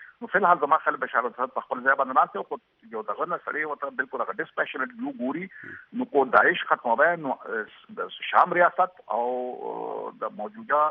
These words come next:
چې کوم انتظامیه ده عراق کې، دا به مضبوطول غواړي. جګړه به دوی کوي.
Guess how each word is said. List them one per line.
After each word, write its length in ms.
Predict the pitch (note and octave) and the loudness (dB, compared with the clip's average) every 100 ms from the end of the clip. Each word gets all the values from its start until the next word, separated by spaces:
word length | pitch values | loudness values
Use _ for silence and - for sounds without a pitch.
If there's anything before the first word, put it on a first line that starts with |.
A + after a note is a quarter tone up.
| - - | -2 -14
چې 80 | - | -10
کوم 140 | A2+ | -8
انتظامیه 560 | G#2+ A2 G2+ G#2+ A2+ C3+ | -8 -6 -2 -2 -2 -4
ده 140 | C#3+ - | -2 0
عراق 280 | A2 D3 - | 4 4 2
کې، 400 | A2+ - - - | -10 -20 -20 -4
دا 80 | E3+ | -2
به 80 | G3+ | -2
مضبوطول 480 | F#3+ D#3+ D#3+ G3+ F#3+ | -6 -8 -6 -4 -2
غواړي. 300 | C#3+ A2 G2+ - - - | -2 -2 -4 -20 -10 -2
جګړه 200 | D3+ G3 | 2 2
به 100 | G3 | 0
دوی 180 | A#3+ | -4
کوي. 240 | A3+ B2 | -6 -10